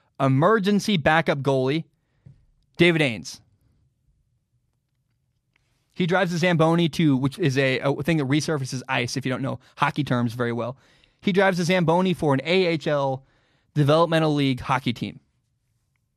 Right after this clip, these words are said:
And so in that moment, when both goalies go down, Ains stepped up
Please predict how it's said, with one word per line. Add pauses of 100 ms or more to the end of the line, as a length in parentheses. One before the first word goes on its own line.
(1800)
And
so
in
that
moment,
when
both
goalies
go
down, (1120)
Ains
stepped
up